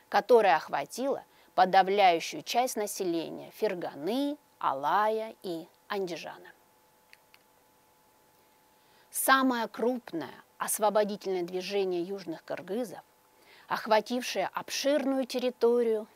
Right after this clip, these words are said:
известно в истории как Каканское восстание, в котором приняло участие более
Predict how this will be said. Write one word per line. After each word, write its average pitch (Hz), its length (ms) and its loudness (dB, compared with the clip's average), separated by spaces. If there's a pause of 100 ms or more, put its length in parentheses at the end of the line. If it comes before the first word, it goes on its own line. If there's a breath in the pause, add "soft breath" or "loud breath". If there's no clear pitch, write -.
(100)
известно 190 580 0
в - 80 -12
истории 262 580 -2
как 220 300 -8
Каканское 190 800 -4
восстание, 165 640 -12 (640 soft breath)
в - 60 -20
котором 196 480 4
приняло 180 400 -4
участие 262 720 -4 (120)
более 240 520 0